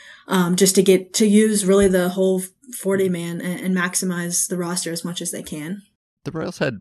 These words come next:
Speaker 2: one of the highest walk rates last year on the pitching side,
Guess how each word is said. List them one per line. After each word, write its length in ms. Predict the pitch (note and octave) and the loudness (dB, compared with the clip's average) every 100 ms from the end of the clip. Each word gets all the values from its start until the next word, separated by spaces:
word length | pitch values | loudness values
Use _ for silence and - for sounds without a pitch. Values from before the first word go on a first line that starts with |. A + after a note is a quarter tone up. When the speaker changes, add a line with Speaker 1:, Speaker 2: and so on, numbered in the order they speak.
| - | -6
Speaker 2:
one 200 | G#2 A2 | -4 -2
of 80 | F2+ | -2
the 140 | F#2+ | -4
highest 580 | G2 G2 G2 F#2+ - - - | 0 0 0 -4 -12 -16 -4
walk 300 | C3+ D#3+ - | 0 0 0
rates 560 | C3+ C3 - - - - | -2 -2 -4 -10 -10 -4
last 360 | A#2 A#2 - | -2 -2 -4
year 380 | A2+ A2+ A#2 G#2+ | -2 0 0 -4
on 220 | - G#2+ G#2 | -8 -6 -6
the 60 | |
pitching 340 | - A2 G#2+ G#2 | -6 -6 -6 -4
side, 380 | A2 G#2 G2 | 0 0 -2